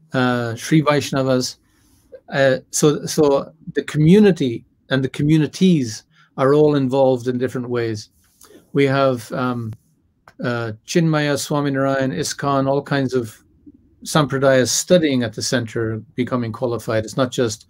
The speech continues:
that this is good for Gaudiya studies, it's good for everybody. But the interesting thing is that they're working together. So on a Wednesday, we'll be sitting on our Wednesday lunch. Um, well, something's just happened to my screen that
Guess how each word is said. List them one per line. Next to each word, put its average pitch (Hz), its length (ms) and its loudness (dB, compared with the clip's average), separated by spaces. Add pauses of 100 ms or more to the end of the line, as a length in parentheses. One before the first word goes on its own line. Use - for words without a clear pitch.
(300)
that 139 120 -4
this 131 180 -2
is 120 80 -2
good 123 220 0
for 127 120 -4
Gaudiya 123 360 0
studies, 117 420 -4
it's 123 80 -6
good 120 220 -2
for 123 100 -6
everybody. 120 520 0 (640)
But 139 120 2
the 156 100 4
interesting 190 340 2
thing 147 180 2
is 135 140 4
that 139 120 0
they're 139 120 4
working 135 320 2
together. 131 400 -2
So 123 460 -2 (340)
on 147 120 0
a 143 60 2
Wednesday, 135 640 0 (380)
we'll 135 220 2
be 127 140 -2
sitting 135 480 -2 (100)
on 131 180 -4
our 123 180 -2
Wednesday 127 360 -2
lunch. 123 480 -4 (920)
Um, 117 380 -4
well, 120 140 -4
something's 127 420 -4
just 131 220 -6
happened 123 300 -4
to - 100 -8
my 120 100 0
screen 135 580 -2
that 117 220 0